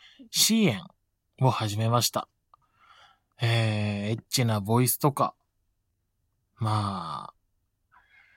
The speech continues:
いろいろとね、<laughs> 投稿してるので、よかったら聞きに来てください。あと、これは内緒の話なんですけど、実は別名義でVTuber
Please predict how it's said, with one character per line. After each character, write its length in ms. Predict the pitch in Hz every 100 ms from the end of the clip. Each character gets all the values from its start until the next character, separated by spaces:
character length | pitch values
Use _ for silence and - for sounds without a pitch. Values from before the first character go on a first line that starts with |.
| _ _ _ _ -
い 100 | 113
ろ 100 | 104
い 40 |
ろ 100 | 90
と 120 | -
ね、 180 | 110 135 _ _ -
<laughs> 500 | 113 - - - -
投 180 | 117 110
稿 200 | 120 117
し 80 | -
て 100 | 135
る 80 |
の 140 | 139 131
で、 180 | 170 - -
よ 160 | 120 113
か 120 | 107
っ 80 | -
た 140 | 104
ら 80 | 98
聞 160 | -
き 120 | - 113
に 120 | 113
来 80 | -
て 120 | 120
く 140 | -
だ 140 | 101 101
さ 280 | 120 123
い。 140 | 110 _ _ _ _ _ _ _ _ _ _ _ _ _ _
あ 160 | 143 147
と、 480 | 135 127 113 92 _ _ _ _ _ _ _ -
こ 120 | 131
れ 60 | 147
は 300 | 147 139 131
内 200 | 131 175
緒 140 | -
の 120 | 185
話 380 | 160 165 156 -
な 120 | 156
ん 80 | 127
で 60 | 92
す 100 | -
け 120 | 104
ど、 360 | 117 110 98 - _ _ _ _ _ -
実 320 | 113 113 -
は 280 | 120 104 98
別 280 | 101 110 -
名 160 | 185 196
義 120 | 123
で 280 | 110 107 - _ -
VTuber 680 | 110 127 156 107 127 117